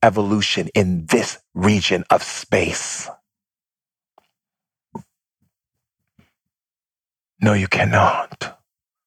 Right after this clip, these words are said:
if you come small. You can't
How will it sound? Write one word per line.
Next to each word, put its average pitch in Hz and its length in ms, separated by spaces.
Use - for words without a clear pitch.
if - 240
you - 100
come - 360
small. - 600
You - 100
can't 120 320